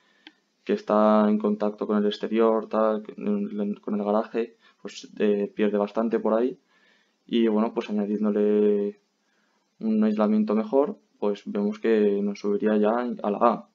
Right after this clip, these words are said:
Y estábamos en veintiocho y bueno, nos sube a, nos baja a quince. O sea que está bastante bien, ahorraríamos aquí bastante en calefacción y bueno, aquí podéis ver todo el ahorro, tal. Y, y bueno, eso ya sería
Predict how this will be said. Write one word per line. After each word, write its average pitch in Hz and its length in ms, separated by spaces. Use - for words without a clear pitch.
Y 104 180
estábamos 107 460
en 110 280
veintiocho 113 600
y 113 100
bueno, 104 220
nos 101 140
sube 104 200
a, 107 420
nos 110 120
baja 104 200
a 110 60
quince. - 420
O - 40
sea 110 140
que 104 60
está 104 160
bastante 107 400
bien, 120 200
ahorraríamos 107 560
aquí 107 200
bastante 120 640
en 110 160
calefacción 113 1200
y 104 380
bueno, 107 300
aquí 107 120
podéis 107 280
ver 107 180
todo 107 200
el 104 80
ahorro, 120 380
tal. 127 240
Y, 107 680
y 107 100
bueno, 107 340
eso 107 260
ya 107 260
sería 107 340